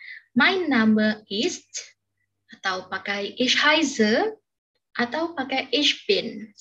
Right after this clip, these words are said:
Misalkan ditanya, Wie heißt du? Ich heiße Nabila. Wer bist du?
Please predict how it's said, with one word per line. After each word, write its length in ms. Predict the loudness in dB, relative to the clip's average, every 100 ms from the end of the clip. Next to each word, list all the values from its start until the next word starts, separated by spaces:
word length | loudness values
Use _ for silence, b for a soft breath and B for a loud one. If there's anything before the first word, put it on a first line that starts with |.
| -20 _ _ _ _ _ _ B B B B B B _ _ _ _ _ -10
Misalkan 360 | -6 -2 0 0
ditanya, 640 | 0 -4 -4 -2 0 0 0
Wie 160 | 0
heißt 400 | 2 2 0 -2
du? 400 | 0 0 0 -4 -6
Ich 160 | -4 -2
heiße 480 | 0 0 2 2 4
Nabila. 480 | 2 0 -2 -4 -6 -10 -18 b b b b _ _ _ _ _ _ -4
Wer 240 | 0 2
bist 400 | 4 2 0 -4
du? 400 | -6 -2 -2 -2